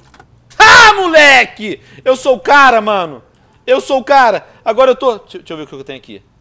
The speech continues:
Deixa eu jogar essa, essa, essa chave aqui. Que eu acho que a gente não precisa dela. Vamos pegar a arminha. Vamos pegar a chave inglesa, galera. Seguinte, se ligue no Paranauê agora, velho. Chave inglesa. Pra que tu quer a chave inglesa, tio Venom?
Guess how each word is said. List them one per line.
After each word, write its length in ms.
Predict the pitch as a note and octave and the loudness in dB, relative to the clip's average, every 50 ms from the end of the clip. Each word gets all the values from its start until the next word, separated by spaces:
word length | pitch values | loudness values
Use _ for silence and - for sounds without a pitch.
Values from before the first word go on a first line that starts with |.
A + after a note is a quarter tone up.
| _ _ _ _ _ | _ _ _ _ _
Deixa 140 | _ - | _ -16
eu 40 | C3 | -14
jogar 140 | C3+ B2+ C#3+ | -12 -12 -12
essa, 280 | C#3 - - C3 C#3 - | -12 -12 -12 -12 -12 -12
essa, 340 | C#3 B2 - - C3 - _ _ _ _ _ | -16 -18 -18 -18 -20 -20 _ _ _ _ _
essa 200 | _ _ - A#2 | _ _ -20 -20
chave 300 | - - B2+ A#2 A#2 A2+ | -20 -18 -18 -18 -18 -18
aqui. 360 | G#2+ - _ _ - B2+ D#3 _ _ _ _ _ _ _ _ _ _ _ _ _ _ | -20 -20 _ _ -20 -20 -20 _ _ _ _ _ _ _ _ _ _ _ _ _ _
Que 60 | - | -18
eu 40 | A#2+ | -18
acho 60 | A#2+ | -18
que 60 | - | -18
a 60 | C#3 C#3 | -20 -20
gente 140 | C3+ - | -20 -20
não 80 | D3 D#3 | -20 -20
precisa 220 | D3 - - D#3 | -20 -20 -18 -16
dela. 260 | C3 A#2+ G2+ G2 - _ _ _ _ _ | -14 -14 -14 -16 -18 _ _ _ _ _
Vamos 100 | - C3 | -18 -14
pegar 220 | C3 D#3 D3 E3 E3 | -12 -8 -6 -6 -6
a 40 | D3+ | -8
arminha. 360 | D3 C#3 C#3 D#3 F#3+ A#3 B3+ _ _ _ _ _ _ _ _ _ _ _ _ _ _ _ _ _ _ _ _ _ _ | -8 -12 -16 -18 -18 -20 -20 _ _ _ _ _ _ _ _ _ _ _ _ _ _ _ _ _ _ _ _ _ _
Vamos 160 | - C#3+ D3+ | -20 -14 -10
pegar 220 | D3 F3+ E3 G3 G#3 | -8 -6 -4 -4 -6
a 40 | G3 | -6
chave 300 | - - A3 A3 A#3 A#3+ | -6 -8 -10 -10 -10 -12
inglesa, 500 | G#3+ F3 E3 F#3 F#3+ F3+ D#3 B2+ C3+ B2+ | -14 -12 -10 -8 -6 -6 -8 -8 -10 -10
galera. 400 | C3+ C#3+ D3+ D3 C3 G#2+ G2 _ _ _ _ _ | -10 -8 -8 -8 -8 -10 -12 _ _ _ _ _
Seguinte, 480 | - - A#3 B3 G#3+ A#3 G#3 D3+ C3 - | -16 -12 -12 -10 -8 -8 -8 -10 -12 -16
se 180 | - - A3 | -16 -16 -14
ligue 220 | G#3+ A#3+ C4 B3 C4 | -12 -10 -12 -12 -12
no 80 | C4 | -10
Paranauê 540 | A3 C4 A#3+ B3 B3+ B3 A#3+ A3+ A3 A3+ A3+ | -6 -6 -6 -6 -6 -6 -6 -6 -4 -4 -4
agora, 360 | A3 D#3+ C#3 D3 C3 A2 G2+ | -6 -6 -8 -8 -8 -8 -10
velho. 320 | G#2+ B2+ C#3 A#2 G2 F2 _ _ _ _ _ _ _ _ _ _ _ _ _ _ _ _ _ _ _ _ _ _ _ | -12 -12 -12 -12 -12 -16 _ _ _ _ _ _ _ _ _ _ _ _ _ _ _ _ _ _ _ _ _ _ _
Chave 320 | - - D#3+ E3+ E3+ F#3 | -10 -8 -8 -8 -8 -12
inglesa. 320 | E3+ D3+ D3+ D3+ C#3+ C3+ | -14 -12 -12 -12 -12 -12
Pra 120 | C#3+ G3 G3+ | -12 -14 -14
que 100 | B3 C4 | -14 -16
tu 100 | - _ | -14 _
quer 120 | B3+ B3 | -12 -12
a 20 | A3 | -10
chave 260 | - B3 B3 A3+ A#3 | -12 -14 -14 -14 -14
inglesa, 400 | A3+ G#3 A#3+ C4 C4 A3+ G3 G3 | -14 -12 -6 -6 -6 -6 -6 -10
tio 220 | F#3+ - G3 E3 | -14 -16 -16 -14
Venom? 320 | C#3 D3+ D3 C3 A2+ G#2 | -12 -12 -12 -12 -14 -18